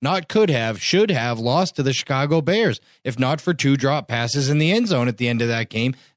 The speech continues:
The, the Falcons are one and one, and we're talking about this game as a pick 'em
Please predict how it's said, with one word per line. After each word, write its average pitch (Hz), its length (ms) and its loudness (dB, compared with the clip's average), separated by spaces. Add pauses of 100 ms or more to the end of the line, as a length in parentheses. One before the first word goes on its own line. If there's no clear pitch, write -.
The, 139 120 0
the 123 140 -2
Falcons 127 500 0
are 151 60 4
one 147 220 4
and 151 160 2
one, 208 180 2
and 143 120 0
we're 185 100 2
talking 143 380 -2
about 127 260 0
this 139 180 -2
game 131 260 0
as 107 120 -2
a 101 80 -2
pick 196 260 -2
'em 110 200 0